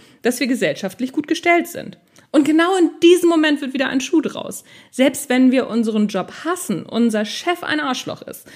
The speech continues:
und unsere Kolleginnen und Kollegen Idioten sind, so garantiert uns der Broterwerb eben doch mehr als nur physische Existenz.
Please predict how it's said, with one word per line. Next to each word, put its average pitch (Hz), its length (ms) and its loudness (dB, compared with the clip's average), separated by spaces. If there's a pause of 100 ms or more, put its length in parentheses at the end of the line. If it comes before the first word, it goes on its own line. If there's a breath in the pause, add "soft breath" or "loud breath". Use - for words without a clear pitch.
(240 loud breath)
und 240 160 2
unsere 254 400 2
Kolleginnen 294 800 2
und 233 160 -4
Kollegen 269 500 0
Idioten 220 640 0
sind, 139 340 -8 (1120)
so 214 140 -4
garantiert 214 560 0
uns 262 160 -4
der 226 80 -2
Broterwerb 226 720 -4 (240 loud breath)
eben 247 200 4
doch 277 260 -2
mehr 302 440 2 (260 loud breath)
als 240 260 -2
nur 262 120 6
physische 196 560 0
Existenz. - 800 -8